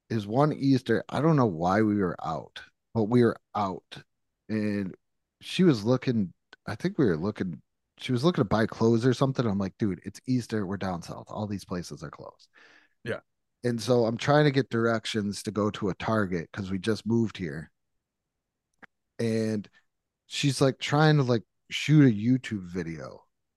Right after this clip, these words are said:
Speaker 1: of her trying this new energy drink. So she's, like, this, got this Alani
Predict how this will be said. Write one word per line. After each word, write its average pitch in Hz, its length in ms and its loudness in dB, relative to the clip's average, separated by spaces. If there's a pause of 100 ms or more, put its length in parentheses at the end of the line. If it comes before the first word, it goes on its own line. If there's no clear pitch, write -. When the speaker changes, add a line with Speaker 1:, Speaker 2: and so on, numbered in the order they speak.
(220)
Speaker 1:
of 98 380 -6 (180)
her 127 280 2
trying 110 580 -2
this 101 220 -4
new 107 520 0 (120)
energy 107 460 -2
drink. 80 320 -10 (120)
So 117 180 -2
she's, 151 320 2
like, 127 280 2 (1000)
this, 127 280 0 (1040)
got 127 220 -2
this 123 240 -2 (100)
Alani 110 920 -2